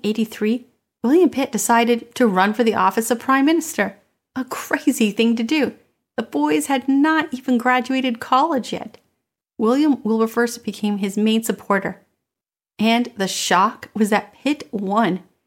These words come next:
making him the youngest prime minister in English history at age twenty-four. To this day, he still holds that record. October of seventeen eighty-four,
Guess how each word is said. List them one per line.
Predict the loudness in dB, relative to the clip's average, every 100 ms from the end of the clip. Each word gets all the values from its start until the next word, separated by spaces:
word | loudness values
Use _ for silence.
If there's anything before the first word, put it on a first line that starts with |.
| _ _ -2
making | 0 2
him | 4 4
the | 4
youngest | 0 2 2 2 -2 -6
prime | -2 2
minister | 2 0 -4 -4
in | -4 -2
English | 0 2 2 2
history | -2 0 -4 -4 -4
at | -4 -2
age | -2 -2 -4 -12
twenty-four. | -6 -2 -2 -2 -6 -2 0 0 -2 _ _ _ _ _ _ -8
To | -2 2
this | 2 0
day, | 0 0 0 -2
he | -2 -2 0
still | -4 -4 0 2 2
holds | 2 2 2
that | -2 0
record. | -2 -2 -8 -10 _ _ _ _ _ _ _ -2
October | -2 0 0 2 -2 -4
of | -8
seventeen | -4 -2 -2 0 -2 0
eighty-four, | -4 -4 -4 -4 -4